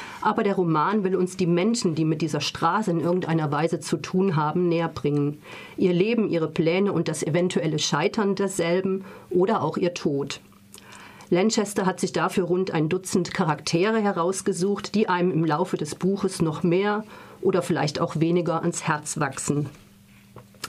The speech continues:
Da ist die zweiundachtzig-jährige Petunia Howe,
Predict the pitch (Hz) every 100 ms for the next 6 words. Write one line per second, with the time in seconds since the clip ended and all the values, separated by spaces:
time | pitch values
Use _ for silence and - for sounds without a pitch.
0 | - - - - - - 190 202 214 202
1 | 190 - 170 190 170 - - 190 175 175
2 | 180 185 - 170 - 214 202 165 147 143
3 | 175 202 202